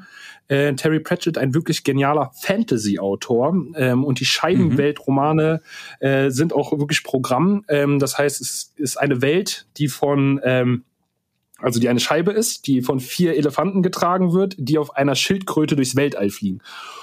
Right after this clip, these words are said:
Speaker 1: Und so abstrus, wie diese Bücher klingen, hat dieser, äh, wahnsinnig inspirative Herr es geschafft, ganz klare Gesellschaftskritik einzubauen und einfach mal so skurrile Szenarien anzugehen, wie was passiert denn mit einem Conan dem Barbaren, wenn der alt wird?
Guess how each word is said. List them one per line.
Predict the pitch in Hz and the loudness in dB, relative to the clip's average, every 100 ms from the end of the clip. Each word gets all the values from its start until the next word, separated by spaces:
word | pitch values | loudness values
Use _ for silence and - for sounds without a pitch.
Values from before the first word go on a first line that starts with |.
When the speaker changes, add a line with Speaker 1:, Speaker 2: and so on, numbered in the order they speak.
| - | -6
Speaker 1:
Und | - 160 | 0 2
so | 147 214 | 2 0
abstrus, | 190 - - 170 226 285 - | -2 -4 -6 -2 0 0 0
wie | 202 | 0
diese | 190 190 | 2 2
Bücher | 175 202 202 | 2 0 0
klingen, | 196 202 117 - - | 0 0 0 -2 -4
hat | 160 - - | -6 -8 -8
dieser, | 143 160 156 151 147 | -2 2 2 0 0
äh, | 143 135 131 | 0 2 0
wahnsinnig | 131 147 175 196 170 175 165 - | -2 0 2 2 2 2 0 -2
inspirative | 156 156 147 - 147 127 | -2 0 0 0 0 0
Herr | 127 131 143 131 | 0 0 0 0
es | - | -2
geschafft, | 120 - - 202 - - - _ _ _ _ _ _ _ _ | -2 -2 -2 -4 -6 -16 -18 _ _ _ _ _ _ _ _
ganz | - 175 202 | -2 0 -2
klare | - - 151 165 160 143 147 139 | -2 0 2 2 2 2 2 2
Gesellschaftskritik | 120 139 156 - 123 - - - 107 98 | 0 0 0 -2 -4 -6 -8 -6 -4 -4
einzubauen | 98 101 107 95 95 90 92 - - - - _ | -4 -4 -6 -4 -4 -4 -8 -12 -20 -20 -20 _
und | 143 143 139 - | 0 0 -2 -2
einfach | 139 147 - | -2 -2 0
mal | 143 | 0
so | 135 | 0
skurrile | 135 - 123 160 156 156 151 | 0 -2 0 2 2 2 -2
Szenarien | 127 143 135 151 156 135 127 | -2 0 2 2 2 2 2
anzugehen, | 123 127 123 131 143 | 0 0 0 2 2
wie | 131 | 2
was | 131 131 | 0 -2
passiert | 131 - 147 | -4 -2 0
denn | 139 127 | 2 2
mit | 131 | 2
einem | 131 | 0
Conan | - 143 139 127 | 0 0 2 2
dem | 120 123 120 | 2 2 2
Barbaren, | 117 117 120 123 110 | 2 2 2 2 2
wenn | 117 | 2
der | 113 107 | 2 0
alt | 160 180 110 | -2 -2 -2
wird? | 110 101 | 0 0